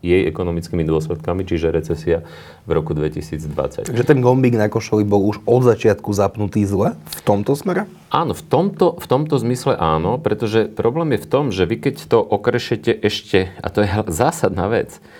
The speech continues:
Speaker 1: keď to okrešete poprvé vtedy, keď ešte nie je definitívna dohoda na tom, kto bude mať ktoré ministerstvo, tak sa to dá okresávať ľahšie.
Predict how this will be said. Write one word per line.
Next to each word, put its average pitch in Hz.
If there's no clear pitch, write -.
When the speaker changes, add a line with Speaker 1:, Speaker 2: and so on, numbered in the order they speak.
Speaker 1:
keď 113
to -
okrešete 160
poprvé 165
vtedy, 143
keď 139
ešte 135
nie 139
je 107
definitívna 113
dohoda 101
na 95
tom, 92
kto 113
bude 107
mať 92
ktoré 98
ministerstvo, 92
tak 82
sa -
to -
dá 85
okresávať 87
ľahšie. -